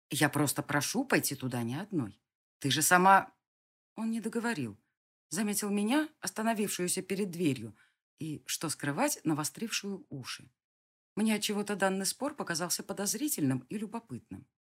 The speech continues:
Всё же я была кошкой. А это наша отличительная черта — любопытство. «Мисс Конрад?»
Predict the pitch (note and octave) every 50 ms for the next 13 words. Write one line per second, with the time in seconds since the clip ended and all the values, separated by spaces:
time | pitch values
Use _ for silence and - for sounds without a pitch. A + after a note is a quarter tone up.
0 | _ _ _ _ _ _ _ - - - D#3 C#3 E3+ E3 - - F3+ F3 F#3 -
1 | _ - A#2+ G#2+ - - - G2+ - _ _ _ _ _ _ _ _ _ _ _
2 | - E3+ F3 F#3+ G#3+ D4+ D4 - E3+ - G#3+ - - G3 G3 - A#3+ B3+ - -
3 | C#4+ - - D#3 C#3 C#3 C#3+ C#3 C#3 - G3 G3+ - - D3 A#2+ G#2+ - _ _
4 | _ _ _ _ - A#3 - - - - C3 - - - - - - - _ _
5 | _ _ _ _ _ _ _ _ _ _ _ _ _ _ _ _ _ - G3 F#3
6 | F3 D3+ - - - D3 C#3 C3+ C3 F3 A#3 - -